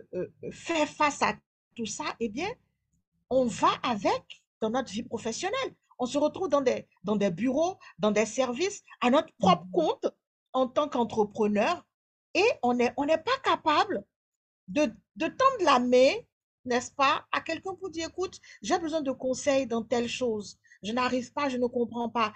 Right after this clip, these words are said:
Speaker 1: Est-ce que tu m'ex-,
Speaker 2: Mhm.
Speaker 1: tu peux m'expliquer ?
Speaker 2: Mhm.
Speaker 1: Parce qu'on se dit non, ce sera fait,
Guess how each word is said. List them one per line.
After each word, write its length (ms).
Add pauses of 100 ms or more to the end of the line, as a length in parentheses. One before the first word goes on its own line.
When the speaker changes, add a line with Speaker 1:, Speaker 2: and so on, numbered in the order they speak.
(180)
Speaker 1:
Est-ce 100
que 80
tu 160
m'ex-, 240
Speaker 2:
Mhm. 220
Speaker 1:
tu 100
peux 140
m'expliquer ? 500
Speaker 2:
Mhm. 60 (180)
Speaker 1:
Parce 140
qu'on 160
se 140
dit 260
non, 460 (340)
ce 120
sera 200
fait, 380